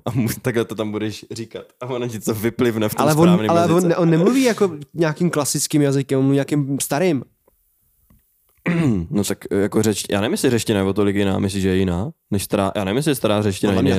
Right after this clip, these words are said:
Speaker 1: jazyk.
Speaker 2: to bude jako jiný, ne?
Speaker 1: Tak ně-, něčem to jiný bude, ale třeba jako my starý češtině rozumíme.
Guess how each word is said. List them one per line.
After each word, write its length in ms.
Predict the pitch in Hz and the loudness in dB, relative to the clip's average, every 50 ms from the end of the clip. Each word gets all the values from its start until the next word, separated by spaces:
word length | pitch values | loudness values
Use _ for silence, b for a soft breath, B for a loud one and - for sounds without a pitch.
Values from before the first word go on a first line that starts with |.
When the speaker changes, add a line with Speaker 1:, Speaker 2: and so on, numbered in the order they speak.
| 92 90 92 | 0 0 -2
Speaker 1:
jazyk. 60 | 92 | -2
Speaker 2:
to 60 | 135 | -4
bude 220 | 127 110 120 131 147 | -6 -4 -4 -2 -2
jako 260 | 160 156 - - 139 | -2 -4 -4 -4 -2
jiný, 220 | 135 123 120 117 | -2 0 -2 -2
ne? 180 | 107 110 110 110 | -2 -4 -4 -2
Speaker 1:
Tak 140 | 127 127 110 | 0 0 2
ně-, 160 | 113 113 113 - | 2 0 0 0
něčem 300 | - 123 113 - 127 120 | 0 -2 0 0 -2 0
to 80 | 117 123 | 2 2
jiný 280 | 117 120 120 120 117 | 2 2 2 0 0
bude, 260 | 113 143 170 165 101 - | 0 0 0 0 -2 -2
ale 200 | - 95 98 95 | 0 0 0 0
třeba 340 | 95 - - 101 95 101 98 | 0 0 -2 0 0 2 0
jako 420 | 98 98 - - 104 101 98 104 - _ _ - - - - | 0 -2 0 0 0 0 0 -4 -8 _ _ -18 -16 -8 -2
my 140 | 95 104 104 | 0 0 0
starý 280 | - - 107 107 110 | 0 0 0 0 0
češtině 340 | 104 - 110 - - 117 113 | 0 0 -4 -2 0 0 2
rozumíme. 500 | 113 117 127 143 135 101 92 90 87 90 | 2 2 0 0 0 0 0 0 -2 -4